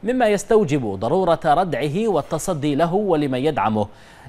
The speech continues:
داعية الحكومة اللبنانية لإدانة التصريحات والتدخلات السافرة من قبل أحد مكوناتها الأساسية، وذلك في إطار الالتزام بعلاقات الأخوة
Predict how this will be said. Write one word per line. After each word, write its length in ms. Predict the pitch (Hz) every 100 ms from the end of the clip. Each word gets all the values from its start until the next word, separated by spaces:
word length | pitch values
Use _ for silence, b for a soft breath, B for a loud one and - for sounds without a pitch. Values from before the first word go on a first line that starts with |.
| -
داعية 380 | 113 101 143 135
الحكومة 640 | 175 202 - 151 180 135 120
اللبنانية 680 | 120 135 135 131 175 180 220
لإدانة 500 | 160 123 131 185 156
التصريحات 720 | 156 - 131 147 127 170 175
والتدخلات 800 | 226 214 196 175 156 - 165 160 170
السافرة 580 | - 196 165 151 104
من 160 | 101 117
قبل 440 | - 180 143 107
أحد 300 | 123 - 135
مكوناتها 920 | 120 113 - 113 135 170 160 123 120 107 B B
الأساسية، 800 | 202 180 165 - - 160 110 143 B B B -
وذلك 520 | 104 135 151 147 139
في 220 | 127 135
إطار 240 | 123 175 160
الالتزام 760 | 143 156 - 160 147 185 214
بعلاقات 600 | 165 110 110 117 170 160
الأخوة 520 | 165 147 196 185 175